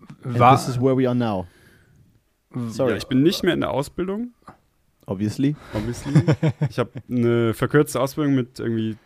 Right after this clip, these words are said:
Speaker 3: knapp zwei Jahren da gemacht und bin seit, äh, Frühling zweitausendachtzehn, glaub ich, raus und, äh, seitdem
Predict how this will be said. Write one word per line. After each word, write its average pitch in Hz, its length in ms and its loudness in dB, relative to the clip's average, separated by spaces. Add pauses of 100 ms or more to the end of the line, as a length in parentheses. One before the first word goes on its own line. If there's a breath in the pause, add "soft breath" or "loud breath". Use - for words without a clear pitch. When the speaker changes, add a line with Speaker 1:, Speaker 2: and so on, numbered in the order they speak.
Speaker 3:
knapp - 280 -8
zwei 113 240 -2
Jahren 120 360 0
da 156 100 -6
gemacht 160 480 -8
und 110 160 -6
bin 110 240 -2
seit, 104 960 -4 (840 soft breath)
äh, 107 320 -6
Frühling 117 440 4
zweitausendachtzehn, 104 680 -4
glaub 101 180 -8
ich, 95 160 -14
raus 113 380 -2
und, 101 300 -6
äh, 98 260 -6
seitdem 98 640 -2